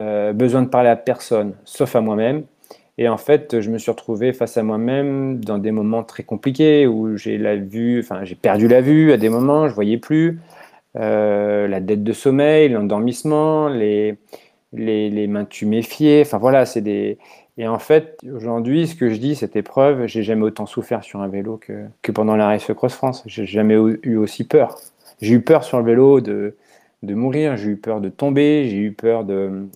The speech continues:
de perdre la vue. Euh, voilà, et c'est, la fatigue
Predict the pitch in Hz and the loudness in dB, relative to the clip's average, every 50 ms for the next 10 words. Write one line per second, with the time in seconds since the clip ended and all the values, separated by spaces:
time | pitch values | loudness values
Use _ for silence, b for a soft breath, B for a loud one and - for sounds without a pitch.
0 | - - 98 - - 127 117 123 127 135 135 131 147 156 160 165 156 160 B B | -12 -12 -10 -4 -2 0 0 2 2 0 0 2 2 2 2 0 0 -4 B B
1 | B B B B B - 113 107 107 107 104 107 104 107 107 107 107 107 107 107 | B B B B B -8 -6 -4 -2 0 0 0 0 -2 -2 -2 -4 -4 -4 0
2 | 120 131 139 143 139 120 113 110 110 110 - 120 113 110 107 104 104 104 104 95 | 0 2 4 4 4 6 4 4 2 0 0 0 0 0 0 0 -2 -2 -2 -4
3 | 80 76 78 65 64 110 117 120 120 - 127 120 - - 131 131 120 110 104 90 | -4 -6 -8 -8 -6 -2 -2 -2 2 2 0 0 0 -4 -4 -2 0 -2 -2 -2